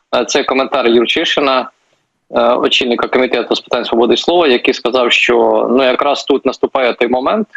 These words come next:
коли, а, м, Telegram-канал буде контрольований. Тобто не буде він давати можливості, наприклад,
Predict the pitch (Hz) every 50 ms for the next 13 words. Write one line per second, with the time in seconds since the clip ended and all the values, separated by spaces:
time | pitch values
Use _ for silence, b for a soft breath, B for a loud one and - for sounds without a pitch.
0 | - - 127 123 123 135 135 127 123 113 - _ _ _ _ _ _ _ _ -
1 | 104 107 104 107 104 107 - - - 123 117 110 104 104 104 - _ - - 139
2 | 135 135 131 131 147 147 139 123 - 127 147 180 190 165 113 120 135 147 147 -
3 | - - - 165 160 - - - 151 143 139 147 147 135 120 120 113 101 98 80
4 | 71 - - _ _ _ _ _ _ _ _ _ _ _ _ _ 135 123 - -
5 | 131 135 143 139 147 156 135 131 123 120 120 117 117 110 113 110 107 123 143 143
6 | 131 113 104 101 101 101 131 127 139 139 131 - 131 131 123 117 127 170 196 185
7 | - - - - 117 113 123 - - 135 - - 113 104